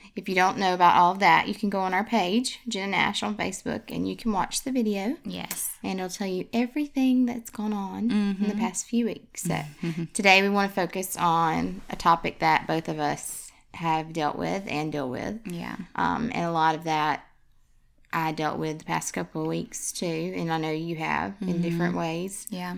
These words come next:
Speaker 1: Um, but today our message at church was very, um, uplifting
Speaker 2: Mm-hmm.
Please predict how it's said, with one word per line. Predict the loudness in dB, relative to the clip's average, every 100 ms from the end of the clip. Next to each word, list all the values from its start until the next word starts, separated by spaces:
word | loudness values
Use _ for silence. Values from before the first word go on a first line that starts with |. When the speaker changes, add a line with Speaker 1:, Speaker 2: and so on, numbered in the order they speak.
| -12 _
Speaker 1:
Um, | -10 -8 -8 -4
but | -2 -2 -6
today | -10 -2 0 2 0 -4 -4 -2
our | 0
message | 0 -2 -2 -4 -4
at | -4
church | -2 -2 -2 -4
was | -4 -4 -4
very, | -2 -2 -2 0 0 -2 -4 -6 -8 -2
um, | 0 0 -2 0
uplifting | 0 0 -4 -4 -2 0 -2
Speaker 2:
Mm-hmm. | -2 -2 -2